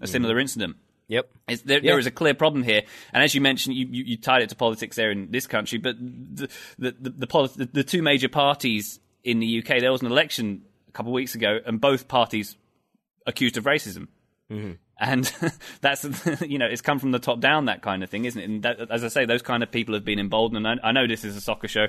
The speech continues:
Speaker 1: and we probably should talk about the
Speaker 2: No, no,
Speaker 1: soccer,
Speaker 2: no.
Speaker 1: but it's, it, this is, this is important to get to, isn't
Speaker 2: Yeah.
Speaker 1: it? And I think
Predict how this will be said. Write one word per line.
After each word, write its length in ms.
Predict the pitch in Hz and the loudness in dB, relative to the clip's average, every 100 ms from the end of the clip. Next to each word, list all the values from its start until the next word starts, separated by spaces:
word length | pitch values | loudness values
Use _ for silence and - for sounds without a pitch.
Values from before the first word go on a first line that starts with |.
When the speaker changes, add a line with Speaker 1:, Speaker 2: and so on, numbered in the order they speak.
| - - - - | -2 -16 -14 -6
Speaker 1:
and 100 | 98 | -6
we 80 | |
probably 240 | - 110 104 | -2 -2 0
should 160 | 101 | -4
talk 160 | 113 104 | -4 0
about 180 | 107 101 | 0 2
the 80 | 185 | 2
Speaker 2:
No, 20 | |
no, 60 | |
Speaker 1:
soccer, 160 | 220 208 | 2 0
Speaker 2:
no. 60 | 101 | -2
Speaker 1:
but 140 | 101 101 | -2 -2
it's, 220 | 107 - | -4 -6
it, 120 | 117 | -2
this 160 | 123 131 | 0 0
is, 200 | 113 120 | -2 0
this 160 | 135 123 | -2 0
is 100 | 117 | -2
important 380 | 117 135 110 | 0 -2 -2
to 60 | 104 | 0
get 200 | 120 113 | 0 0
to, 140 | 92 110 | -4 -2
isn't 160 | 170 | 0
Speaker 2:
Yeah. 60 | 254 | 0
Speaker 1:
it? 40 | |
And 100 | 95 | -2
I 60 | 101 | -2
think 220 | 120 | -2